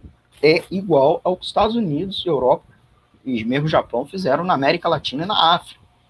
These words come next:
Tá? Não é uma, um investimento socialista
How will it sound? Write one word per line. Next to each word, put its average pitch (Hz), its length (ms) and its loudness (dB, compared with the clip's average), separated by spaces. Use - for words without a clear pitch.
Tá? 117 320 -2
Não 123 260 -2
é 185 120 6
uma, 190 420 4
um 135 100 -2
investimento 131 920 0
socialista 107 1200 -8